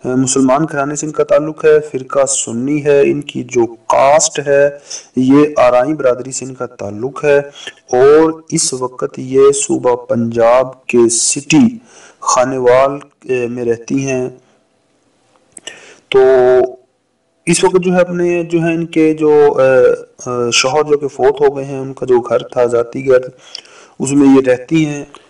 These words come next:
अ, यानी कि ज़ाती घर है। इसके अलावा इनका जो ख़र्चा वगैरह है, इनके जो भाई हैं मोहम्मद अनवर साहब उनका नाम है,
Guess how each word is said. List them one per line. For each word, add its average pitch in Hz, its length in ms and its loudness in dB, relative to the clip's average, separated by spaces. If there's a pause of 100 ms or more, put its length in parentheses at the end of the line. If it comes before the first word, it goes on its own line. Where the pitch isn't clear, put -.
(240)
अ, 147 40 -4
यानी 151 300 2
कि 156 120 2
ज़ाती 139 340 2
घर 143 260 -6
है। 147 280 0
इसके 143 240 -8
अलावा 156 640 2 (340)
इनका 156 260 0
जो 151 260 2
ख़र्चा 147 400 -2
वगैरह 151 400 0
है, 143 120 0
इनके 147 220 -12
जो 143 140 -4
भाई 127 360 -2
हैं 143 400 -8
मोहम्मद 135 440 -4
अनवर 135 320 -2
साहब 135 320 -2
उनका 135 220 -4
नाम 131 320 -2
है, 131 320 -4